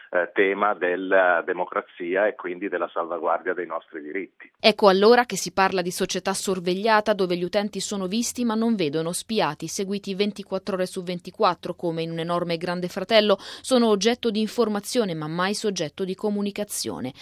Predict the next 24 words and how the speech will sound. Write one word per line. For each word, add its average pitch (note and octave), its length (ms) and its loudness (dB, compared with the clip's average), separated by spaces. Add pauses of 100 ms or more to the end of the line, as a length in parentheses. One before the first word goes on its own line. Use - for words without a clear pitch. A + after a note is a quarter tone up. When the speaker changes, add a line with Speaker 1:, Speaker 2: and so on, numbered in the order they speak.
(180)
Speaker 2:
Perciò - 400 2
è E3+ 100 2
bene D3 280 0
imparare D#3 440 -2
a D3+ 120 -6
difendersi D3 680 -6
dai D3 180 -2
pericoli E3+ 420 -2
del F3 140 0
web. D#3+ 400 -4 (240)
Ancora F#3 440 2
Razzante. - 640 -6
Speaker 1:
La G#2+ 100 -6
parola D3 340 4
chiave F3+ 460 4
è A#2+ 40 6
autotutela. F2+ 880 2 (420)
Prima C3+ 240 4
di A#2 100 -4
pubblicare A2 640 2
informazioni A2 800 0
che G#2 100 -2
ci - 140 -8
riguardano, C3+ 720 2